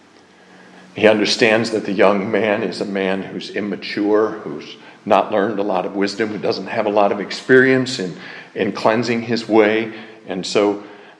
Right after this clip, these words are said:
he's asking in order to instruct the young man. And as one then who has learned wisdom, who has understood the law of God, who has, uh,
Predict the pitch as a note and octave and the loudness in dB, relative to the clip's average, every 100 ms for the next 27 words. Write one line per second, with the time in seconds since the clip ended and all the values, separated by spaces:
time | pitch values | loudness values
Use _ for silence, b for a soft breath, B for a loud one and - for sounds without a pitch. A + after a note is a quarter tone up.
0 | _ C3 A#2 - A#2 B2 - A2 G2+ G2+ | _ -6 -4 0 0 -2 -10 -10 -10 -8
1 | F2+ G2+ - G#2+ G2 - - C3+ - - | -8 -8 -10 -8 -8 -8 -4 -4 -4 -16
2 | - - F#2+ G#2 A2 A2+ A2 D#2+ C#2 - | -20 -16 -8 -2 -2 -2 -6 -6 -8 -16
3 | - _ _ _ _ _ _ _ _ b | -20 _ _ _ _ _ _ _ _ b
4 | b b b b b b b G#2 G2 - | b b b b b b b 0 2 2
5 | G#2+ G#2+ - A#2+ A2+ A2 A#2+ - - A2+ | 4 2 4 4 4 2 -6 -10 -6 -4
6 | G2+ A#2+ B2 A2 F2+ G#2 G#2 A2 B2+ C3+ | -4 -8 -8 -8 -6 -6 -6 0 4 4
7 | G3 A2 D2+ D2+ - C2 - C3+ G2+ F2+ | 2 -2 -8 -10 -14 -16 -16 -16 -12 -8
8 | G2 - B B B G#2 G2+ G2+ - C#3 | -8 -10 B B B -2 -2 -4 0 4
9 | D#3+ D#3+ - - G#2 F2+ D#2 F2 - - | 4 2 -10 -4 0 0 0 -6 -14 -12
10 | F#2 D2 E2+ - - B B B - G#2+ | -10 -10 -12 -18 -20 B B B -4 -2
11 | G2+ G#2+ G2+ - - B B B F2+ F#2 | 0 0 0 -4 -12 B B B -4 -2